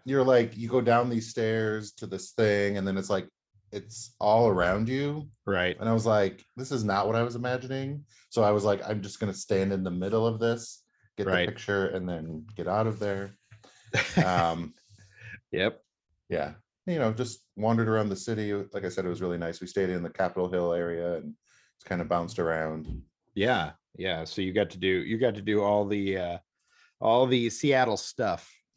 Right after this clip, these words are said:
Speaker 1: Yeah,
Speaker 2: Sounds
Speaker 1: most of
Speaker 2: like.
Speaker 1: it. You know, I didn't
Speaker 2: Nice.
Speaker 1: do the needle, the Space Needle thing.
Speaker 2: Mm.
Speaker 1: I'm not a big fan of heights, so that wasn't a
Speaker 2: Ah.
Speaker 1: big deal.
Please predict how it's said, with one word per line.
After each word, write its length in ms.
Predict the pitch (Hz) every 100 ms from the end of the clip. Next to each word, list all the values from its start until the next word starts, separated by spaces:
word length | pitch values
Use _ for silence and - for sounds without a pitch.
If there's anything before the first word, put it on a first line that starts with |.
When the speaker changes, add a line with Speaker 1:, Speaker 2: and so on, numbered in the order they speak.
| _
Speaker 1:
Yeah, 120 | 214 160
Speaker 2:
Sounds 120 | 113
Speaker 1:
most 200 | 139 -
of 80 | 90
Speaker 2:
like. 140 | 90
Speaker 1:
it. 40 |
You 80 | 113
know, 60 | 120
I 100 | 139
didn't 220 | 147 -
Speaker 2:
Nice. 80 | -
Speaker 1:
do 100 | 131
the 220 | 127 123
needle, 420 | 113 110 107 104
the 80 | 98
Space 300 | - 104 -
Needle 180 | 104 98
thing. 160 | 95
Speaker 2:
Mm. 40 | 95
Speaker 1:
I'm 60 | 95
not 100 | 95
a 40 |
big 200 | 92 87
fan 580 | - - - - 110 107
of 100 | 95
heights, 360 | 107 95 - -
so 360 | 101 92 85 -
that 120 | 80
wasn't 200 | 98 90
a 40 |
Speaker 2:
Ah. 100 | 87 85
Speaker 1:
big 100 | 90
deal. 300 | 90 87